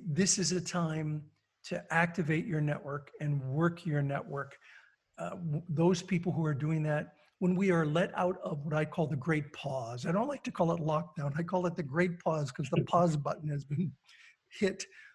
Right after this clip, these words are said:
Speaker 1: for all of us. When we are let free from the great pause,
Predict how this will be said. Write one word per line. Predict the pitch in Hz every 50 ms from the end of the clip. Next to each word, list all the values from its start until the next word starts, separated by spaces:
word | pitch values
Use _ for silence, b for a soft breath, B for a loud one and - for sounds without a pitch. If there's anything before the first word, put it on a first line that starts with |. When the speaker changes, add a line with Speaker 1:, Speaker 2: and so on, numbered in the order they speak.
| B _
Speaker 1:
for | - - 202 -
all | - 160 170 175
of | 170 147
us. | 151 147 143 - - b b b b -
When | 175 175 175
we | 180 202 202
are | 185 170
let | 160 165 180 185 - - - - _ _ _ _ _ _ _
free | _ - - - - 208 220 220 220 - -
from | - 202 170 165
the | 156 147
great | 127 147 160 156 147 147
pause, | - - 151 147 143 143 139 -